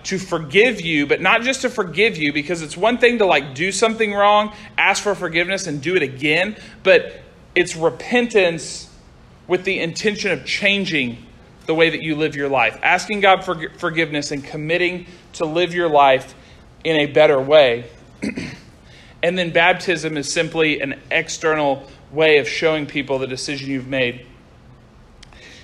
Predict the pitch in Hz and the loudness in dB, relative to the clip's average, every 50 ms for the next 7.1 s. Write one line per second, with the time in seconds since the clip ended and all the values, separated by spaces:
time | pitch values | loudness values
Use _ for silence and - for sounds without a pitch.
0 | - - - - - 175 185 202 208 196 - 165 185 185 196 202 190 165 - - | -20 -20 -20 -8 -4 -2 -2 0 -2 -2 -2 0 2 4 4 4 2 -2 -4 -4
1 | - 190 190 175 160 151 143 - 165 165 180 180 180 - 170 151 151 147 147 139 | -2 -2 0 0 0 -2 -4 -4 -4 -4 -4 -4 -2 0 0 2 2 0 -2 -2
2 | 131 143 139 135 135 135 131 - - - - - - - - - - 170 156 - | 0 0 0 0 -2 -4 -8 -12 -18 -20 -20 -20 -20 -20 -18 -4 -2 0 0 0
3 | - - 190 165 165 156 170 170 170 170 - 185 170 160 156 143 139 135 120 160 | 2 2 4 4 6 6 6 4 4 2 0 -4 -4 -2 -2 0 -2 -2 -4 -4
4 | 165 175 175 175 143 123 110 104 - - - - - - - - - - - - | -6 -4 -4 -2 -2 -2 -4 -6 -10 -12 -12 -12 -12 -12 -14 -18 -20 -20 -20 -20
5 | - - - - - - - - - - - - - - - - - 143 147 147 | -20 -20 -20 -20 -20 -20 -20 -20 -20 -20 -20 -20 -20 -20 -10 -2 2 2 4 4
6 | 143 139 151 156 170 165 165 165 156 - - 147 131 156 139 139 120 107 104 107 | 4 4 6 6 6 6 4 -2 -4 -4 -6 -4 0 2 2 2 2 0 -4 -8
7 | - | -10